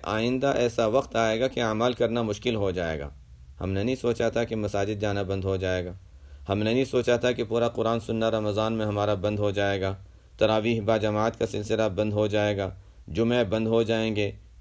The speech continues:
عید بند ہو جائے گی، کبھی سوچا نہیں تھا۔ اب صلی اللہ علیہ وسلم نے پہلے ہی فرما دیا تھا کہ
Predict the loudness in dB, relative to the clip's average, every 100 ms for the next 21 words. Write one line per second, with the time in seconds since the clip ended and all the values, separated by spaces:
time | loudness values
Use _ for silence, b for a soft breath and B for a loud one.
0 | -2 -2 0 0 2 2 2 2 0 -2
1 | -2 -2 0 0 2 2 0 0 -4 -6
2 | -14 -20 -20 -20 -20 -20 -10 -6 -2 -2
3 | 0 0 2 4 4 4 2 2 2 0
4 | 2 0 2 2 2